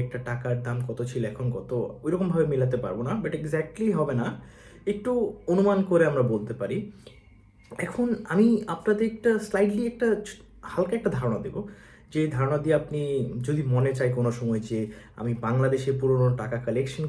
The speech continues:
করব and এই কালেকশনের জন্য আমার কয় টাকা খরচ হতে পারে, ওটার একটা আইডিয়া পেয়ে যাবেন আপনি। ফার্স্টে আমার কাছে যে ব্যাংক নোটটা আছে, এটা হচ্ছে, আমি আজকে এক টাকার নোট দেখাবো mainly, কারণ অনেকে এক টাকা দিয়ে স্টার্ট করতে চায়, তাদের জন্য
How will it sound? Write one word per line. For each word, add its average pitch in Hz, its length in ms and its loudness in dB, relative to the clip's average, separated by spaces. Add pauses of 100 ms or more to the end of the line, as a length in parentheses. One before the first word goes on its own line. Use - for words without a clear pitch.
করব 120 220 0 (840)
and 104 240 -2 (160)
এই 127 120 -2
কালেকশনের 135 500 0
জন্য 123 180 0
আমার 120 160 -2
কয় 113 160 2
টাকা 120 200 -4
খরচ 117 240 -2
হতে 123 200 -6
পারে, 113 160 -2 (580)
ওটার 208 280 0
একটা 160 200 -6
আইডিয়া 117 260 2
পেয়ে 101 160 -4
যাবেন 90 220 -12
আপনি। - 160 -14 (640)
ফার্স্টে 180 320 4
আমার 185 180 2
কাছে 185 200 0 (180)
যে 175 160 2
ব্যাংক 127 180 -2
নোটটা 147 260 0
আছে, - 160 -10 (100)
এটা 151 140 -2
হচ্ছে, 156 160 -6 (360)
আমি 220 180 4
আজকে - 160 -2 (140)
এক - 60 -10 (100)
টাকার 190 240 0
নোট 123 100 -2 (100)
দেখাবো 117 220 -4 (120)
mainly, 101 260 -6 (320)
কারণ 170 160 -2 (100)
অনেকে 175 240 2 (300)
এক 127 100 -4
টাকা 156 140 0
দিয়ে 147 160 0
স্টার্ট 104 260 -4
করতে 104 240 -10
চায়, 120 160 -4 (420)
তাদের 120 240 2
জন্য 120 140 2